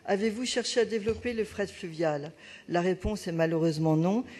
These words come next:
et pourtant la Seine traverse Paris et a dans son histoire une longue tradition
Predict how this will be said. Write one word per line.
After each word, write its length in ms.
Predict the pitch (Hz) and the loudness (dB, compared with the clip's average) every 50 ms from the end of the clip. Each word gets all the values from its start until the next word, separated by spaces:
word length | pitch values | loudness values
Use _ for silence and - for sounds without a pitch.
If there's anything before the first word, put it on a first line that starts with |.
| - - | -8 -6
et 80 | - 170 | -4 -4
pourtant 360 | - 196 185 - - 294 349 | -2 -4 -4 -2 -2 -2 0
la 160 | 339 277 208 | 0 0 0
Seine 320 | 190 - - 208 208 220 220 | -2 0 0 0 0 0 -4
traverse 440 | - - 196 175 175 185 185 - | -4 -2 -2 0 0 0 -2 -2
Paris 420 | - - 214 190 170 190 190 - - - - - - - | -2 -2 0 0 0 -2 -4 -6 -8 -14 -20 -20 -14 -2
et 140 | 190 185 196 | 2 4 4
a 80 | 226 | 4
dans 160 | 240 254 254 247 | 4 2 -2 -4
son 240 | - - 220 202 | -4 -6 -6 -6
histoire 460 | 190 170 - - 165 160 160 170 170 - - - - - | -6 -6 -6 -4 -2 -2 -2 -2 -4 -8 -16 -20 -14 -8
une 160 | - 180 190 214 | -6 -2 0 2
longue 280 | 240 269 269 226 - 92 - - - - - - - | 2 2 0 -2 -4 -8 -14 -18 -20 -20 -20 -20 -4
tradition 640 | - 208 196 165 180 165 - - - 165 165 165 | 0 0 2 2 0 -2 -4 -4 -4 -4 -6 -6